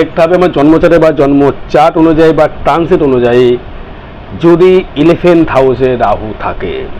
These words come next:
এবং জন্ম নক্ষত্র অনুযায়ী যদি সম্পদ নক্ষত্রে বা মিত্র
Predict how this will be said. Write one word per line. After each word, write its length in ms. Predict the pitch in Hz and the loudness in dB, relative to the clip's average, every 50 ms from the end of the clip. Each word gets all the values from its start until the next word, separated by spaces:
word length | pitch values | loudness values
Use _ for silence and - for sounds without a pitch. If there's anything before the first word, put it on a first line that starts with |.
| - - - - - - - - - - - - - - - - - 762 762 762 - - - - - 1077 1077 - - - - - - - - - - - - - - - - - - - - - 120 147 | -14 -16 -16 -16 -14 -14 -14 -14 -14 -16 -18 -18 -18 -18 -18 -16 -16 -16 -16 -16 -16 -16 -16 -16 -16 -16 -16 -16 -18 -18 -16 -16 -16 -16 -16 -16 -16 -14 -12 -10 -10 -10 -10 -12 -14 -14 -6 -2 0 0
এবং 220 | 156 175 180 180 185 185 185 156 123 147 | 0 2 0 2 2 2 2 0 0 0
জন্ম 240 | 135 139 151 160 165 170 170 156 | 0 2 2 2 2 2 2 2
নক্ষত্র 460 | 143 135 - - - 147 139 - 147 147 143 123 131 | 0 -2 -2 -4 -4 -4 -2 -2 -4 -2 -2 0 0
অনুযায়ী 440 | 143 147 147 135 143 135 135 139 139 135 123 - - - - - - - - - - - - - - - - - - - 120 117 - 147 | 2 2 2 2 2 0 0 0 -2 -4 -6 -8 -12 -16 -16 -18 -18 -18 -18 -18 -18 -18 -18 -18 -16 -16 -16 -14 -12 -10 -10 -6 -2 0
যদি 260 | 143 135 139 139 139 135 117 - - - - - - - - - - - - - - - - - - - - - - - | 0 2 2 2 0 0 -2 -6 -12 -20 -20 -18 -16 -16 -16 -16 -18 -16 -14 -12 -12 -12 -14 -16 -16 -16 -16 -16 -12 -6
সম্পদ 400 | - 139 143 151 143 - 180 180 151 156 156 | -4 -4 -4 -2 -2 0 0 0 2 0 0
নক্ষত্রে 520 | 151 - - - 135 123 - - 127 131 127 127 123 - - - - - - - - - - - - 98 107 | 0 -2 -2 -4 -4 -4 -2 0 2 2 2 2 0 -4 -10 -16 -16 -14 -10 -10 -10 -10 -12 -14 -6 -2 2
বা 100 | 113 113 110 110 117 | 2 2 2 2 2
মিত্র 260 | 139 147 - - - | 0 -2 -2 0 0